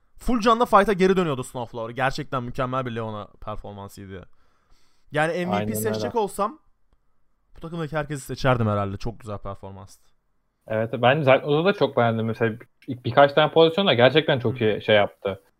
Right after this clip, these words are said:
Speaker 2: Yani, e, önde olan Armut olmasına rağmen Hecarim vesaire hep Zeitnot'un üstüne kaç
Speaker 1: Evet.
Speaker 2: pozisyonda fokuslandı. O Morde ultisini falan attı. Çok iyi pozisyon aldı. Zaten bir tane po-,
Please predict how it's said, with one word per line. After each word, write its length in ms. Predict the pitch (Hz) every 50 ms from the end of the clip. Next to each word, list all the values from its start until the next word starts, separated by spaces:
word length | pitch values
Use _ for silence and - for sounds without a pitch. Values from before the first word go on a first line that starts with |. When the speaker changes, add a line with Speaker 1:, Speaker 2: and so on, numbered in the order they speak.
| _ _ _ _ -
Speaker 2:
Yani, 420 | 113 113 113 113 113 113 110 - - -
e, 60 | 107 107 110 110 110 110 110 110 107 - - _ _ _ _ _ _ _ _ _ _ _
önde 300 | - 131 127 135 139 156
olan 300 | 170 175 170 180 185 175 143
Armut 320 | 143 143 151 170 180 175
olmasına 420 | 180 175 180 185 180 - 196 202 202
rağmen 280 | 196 190 196 220 214
Hecarim 480 | - 156 147 147 170 165 160 165 160 156
vesaire 380 | 160 156 156 175 170 170 170
hep 240 | 160 160 170 165 151
Zeitnot'un 400 | 143 147 156 - 160 147 - 160
üstüne 400 | 160 - - - 165 165 165 160 - _ _ _ _ _ _ _
kaç 180 | - 135 131
Speaker 1:
Evet. 120 | 139 139 139
Speaker 2:
pozisyonda 440 | 135 123 127 - 127 127 123 123 120
fokuslandı. 680 | - 127 120 - - - - 135 127 127 131 127 135
O 160 | - - 135
Morde 340 | 131 123 131 135 135 135 147
ultisini 440 | 143 139 135 139 - - 147 139 123
falan 340 | - 143 147 147 143 131 123
attı. 300 | 123 - _ 170 180 185 - _ _ _ _ _ _ _ _ _
Çok 220 | - 147 143 -
iyi 80 | 165 151
pozisyon 480 | - 156 151 151 156 - - 185 180
aldı. 380 | 170 160 147 135 135 160 170 160
Zaten 340 | 147 147 143 - 156 151 151
bir 80 | 147
tane 220 | 147 151 147 147 151
po-, 300 | - - 151 - -